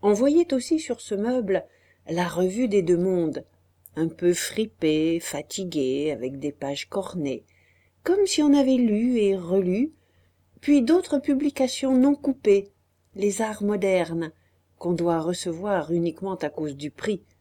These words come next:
l'abonnement coûtant quatre cents francs par an, et la Feuille libre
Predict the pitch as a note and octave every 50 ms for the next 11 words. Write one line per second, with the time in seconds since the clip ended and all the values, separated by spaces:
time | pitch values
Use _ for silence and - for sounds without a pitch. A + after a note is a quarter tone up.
0 | _ _ _ _ _ _ _ - - D3 D3+ D3+ D#3+ D#3+ D#3 D#3 D3+ D#3 D#3+ D#3
1 | C#3+ - - D3 _ - D3+ C3+ C3 _ - G#3+ G#3 G3+ - - E3+ - - E3+
2 | D#3 - - - C#3+ C#3 - - G#2 G#2 - D#3+ F#3+ G#3+ A#3+ - _ _ _ _
3 | _ _ _ _ _ _ _ _ _ _ _ _ _ _ _ - D4+ D#4+ - -
4 | - - C4+ E4 F4 E4+ - - B3 A3+ F#3 F3 E3 F3 G#3 G#3 A3+ B3 D4+ E4